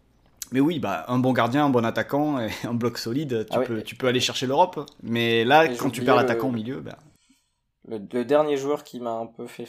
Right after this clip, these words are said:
Speaker 2: qui m'a vra-, fait frissonner, parce que je l'aime bien, il est capable de faire plein de choses, c'est Thuram aussi. Qui au milieu
Speaker 1: Oui.
Speaker 2: de terrain a mis des, a mis des idées, un peu de puissance parfois, de la qualité technique, des buts aussi dans des moments importants.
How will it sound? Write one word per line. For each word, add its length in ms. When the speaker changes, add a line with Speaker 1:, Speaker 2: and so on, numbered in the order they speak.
Speaker 2:
qui 140
m'a 100
vra-, 260
fait 180
frissonner, 400
parce 100
que 80
je 60
l'aime 100
bien, 100
il 60
est 60
capable 200
de 60
faire 140
plein 120
de 60
choses, 160
c'est 120
Thuram 340
aussi. 160
Qui 160
au 20
milieu 140
Speaker 1:
Oui. 80
Speaker 2:
de 40
terrain 320
a 40
mis 180
des, 560
a 60
mis 140
des 300
idées, 380
un 140
peu 120
de 60
puissance 420
parfois, 420
de 40
la 100
qualité 320
technique, 460
des 120
buts 240
aussi 280
dans 100
des 80
moments 280
importants. 480